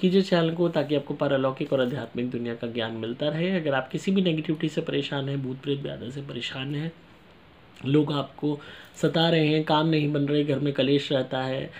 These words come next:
तो आप हमारी धुनी मंगाइए, Super Platinum या Super Special Extra या Super Gold या regular धुनी से भी शुरुआत कर सकते हैं। हमारी बहुत सी धुनियाँ हैं हमारी, और एक बार ही आप जलाना शुरू कीजिए घर में,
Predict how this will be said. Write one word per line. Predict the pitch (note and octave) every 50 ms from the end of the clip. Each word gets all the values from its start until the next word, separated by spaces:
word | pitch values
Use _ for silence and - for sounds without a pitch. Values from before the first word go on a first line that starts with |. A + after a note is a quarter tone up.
| - - - - - - - - -
तो | D#3
आप | C#3+ C3+ C3+ A#2+
हमारी | B2+ C3+ C3 C3 C#3
धुनी | C#3 C3 A#2 C3 C3+
मंगाइए, | C3 B2 B2 B2+ B2 C3+ C#3 D3 D3+ D3+ C#3+
Super | C#3+ - C#3 - C3+
Platinum | B2+ - C#3+ C3+ C3 C3 D3 D3 D3+ D3+ D3+ C#3+
या | C3+
Super | C#3 - - F3+ F3+ F#3+
Special | E3+ - - D#3+ - - D3 C#3
Extra | C3+ - - - C#3+
या | C3+ C3+
Super | C#3 - - G3+ F#3+ G3 G#3+ G3+
Gold | F3+ D3 C#3+ C#3 C3+ B2+ A#2 A#2 - C#3
या | D3 D3+ D3+
regular | D3 D3 D3+ E3+ G3 G3+ G3+
धुनी | F#3 F3+ E3+ E3+ E3+
से | D#3+ - E3
भी | D#3
शुरुआत | C#3+ - D3+ D3 D3 C#3+ C3+ -
कर | - - B2
सकते | - - C3 B2 - - B2+
हैं। | A#2+ A#2+ A#2 A#2
हमारी | A#2 A#2 A2+ G#2+ - C3+ D3 - - - - - - - -
बहुत | C3+ C#3+ D#3+ E3+ E3
सी | - F#3+ D#3
धुनियाँ | D3 D3 C#3+ D3 C#3+ C#3 C3+
हैं | C3 B2+
हमारी, | C3 B2+ B2 A#2 - C3+ - E3 - - - - - - - -
और | D#3 D3+ D#3 D#3 D#3+ D3+ - - - - - - - - - - - - - - - - - - - -
एक | F3 G3+ F#3+ F3
बार | E3+ E3+ D#3+ D#3+
ही | E3 F3 E3+
आप | D3+ C#3+ C#3+
जलाना | C3+ C#3 B2+ C3+ C3 C3+ C#3+ C#3
शुरू | - - C#3 B2 B2
कीजिए | C3+ C#3 A#2+ C3 B2 A#2+
घर | B2 A#2 B2
में, | B2+ C3